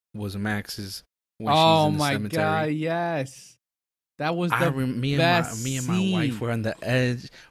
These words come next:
Speaker 1: We were on the edge of our seats, literally. We were like, "Yo, what the
Speaker 2: God,
Speaker 1: fuck is
Speaker 2: I
Speaker 1: going
Speaker 2: got
Speaker 1: on?" She
Speaker 2: goosebumps, bro.
Speaker 1: Yeah, me too. And the song, fam, like, I can see why it's everywhere. It, it, it just meshed so well, bro.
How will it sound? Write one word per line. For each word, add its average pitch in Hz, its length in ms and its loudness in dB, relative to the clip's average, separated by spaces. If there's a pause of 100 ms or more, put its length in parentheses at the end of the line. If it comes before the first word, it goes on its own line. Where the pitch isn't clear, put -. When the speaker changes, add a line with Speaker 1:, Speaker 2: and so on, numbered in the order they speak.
Speaker 1:
We 143 140 -2
were 151 140 -2
on 123 140 -4
the - 140 -2
edge 127 180 0
of 123 100 -2
our 104 100 -4
seats, - 340 -6
literally. 123 300 0
We 131 60 0
were 135 60 0
like, 120 160 0
"Yo, 127 160 4
what 135 240 -2
the 139 80 0
Speaker 2:
God, 127 200 -6
Speaker 1:
fuck 135 240 -4
is 135 80 -4
Speaker 2:
I 127 40 -12
Speaker 1:
going 131 200 -4
Speaker 2:
got 143 160 0
Speaker 1:
on?" 127 80 -4
She - 160 -8
Speaker 2:
goosebumps, 147 600 0
bro. 135 240 -2
Speaker 1:
Yeah, 143 140 4
me 139 200 0
too. 214 640 -2 (440)
And 139 220 -2
the 117 100 -4
song, 131 760 0
fam, 104 400 -2
like, 104 140 -4
I 127 80 -4
can 131 140 -8
see 143 220 -6
why 110 180 -2
it's 107 140 -8
everywhere. 101 460 -6 (600)
It, 131 260 -2
it, - 220 -4
it 120 180 -2
just 104 180 -6 (180)
meshed 110 460 -4
so 113 240 -6
well, 101 360 -8
bro. 92 380 -10